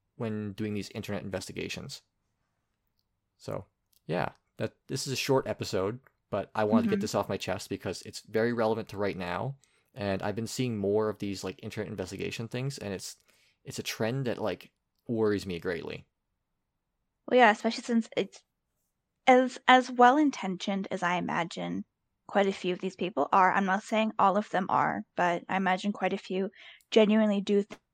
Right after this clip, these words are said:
Speaker 2: they're helping. It's causing way more harm than it is good.
Speaker 1: Yeah, and I mean, like, people putting this on TikTok, like, you don't put stuff like this on TikTok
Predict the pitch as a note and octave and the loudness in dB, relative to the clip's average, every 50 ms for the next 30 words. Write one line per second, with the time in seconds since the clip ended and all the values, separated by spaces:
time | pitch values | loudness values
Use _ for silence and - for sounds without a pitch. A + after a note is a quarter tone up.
0 | _ _ _ _ _ - - - E3+ E3 - - G3 G3+ G#3+ A3+ A3+ - - - | _ _ _ _ _ -12 -4 -2 -2 -2 -2 -2 -2 -2 -2 -2 -4 -8 -16 -20
1 | - - _ _ _ _ _ _ - A#3+ G#3+ - - - _ - - _ - - | -20 -20 _ _ _ _ _ _ 2 2 2 2 -4 -12 _ -20 -16 _ -8 -2
2 | - A#3 B3 A#3+ B3+ A#3+ G3+ F3+ F3+ G3 F#3+ F#3 F#3 F3+ E3 E3 E3+ - - F3 | 4 4 6 6 6 4 2 0 0 0 0 0 2 0 -2 -4 -6 -6 -4 -2
3 | F3 E3 E3+ E3 - - - F3 D#3+ D#3+ D#3+ B2 C#3 D3+ - - - _ _ _ | -2 -2 -2 -4 -6 -8 -8 -10 -8 -8 -8 -8 -10 -10 -12 -14 -18 _ _ _
4 | - - - G2 G2+ - - - - _ _ _ _ _ _ _ _ _ _ _ | -10 -8 -6 -6 -8 -10 -12 -16 -20 _ _ _ _ _ _ _ _ _ _ _
5 | _ _ _ _ _ _ _ _ _ _ _ _ _ _ _ _ _ _ _ _ | _ _ _ _ _ _ _ _ _ _ _ _ _ _ _ _ _ _ _ _
6 | _ - _ _ _ _ - D3+ B2 G#2 - A2 A#2 A#2+ A#2+ B2 A#2+ A#2+ A2+ A2 | _ -20 _ _ _ _ -6 -4 -2 -2 -4 -4 -6 -6 -6 -6 -6 -4 -4 -4
7 | G#2+ G2+ - - _ _ _ - D3+ C#3+ - C3+ A#2+ G#2+ - _ _ _ - - | -4 -4 -6 -12 _ _ _ -10 -10 -4 -2 -2 -2 -4 -6 _ _ _ -6 -6
8 | B2 A#2 A2+ A2 - G#2+ G2+ - - A2 - - F#2+ F2 - - G2+ G2 - - | -6 -4 -6 -8 -8 -10 -8 -8 -10 -12 -8 -8 -8 -8 -8 -10 -10 -10 -12 -20
9 | _ _ _ _ _ _ - F3+ G3 G3 - - - - D3 C#3+ C3+ - A#2 - | _ _ _ _ _ _ -6 -6 -6 -6 -8 -8 -6 -6 -6 -4 -6 -6 -8 -8
10 | A#2+ G2+ - A#2 A2 - - A2 F#2+ F#2 F#2 - | -10 -8 -6 -8 -8 -6 -4 -2 -2 -2 -4 -6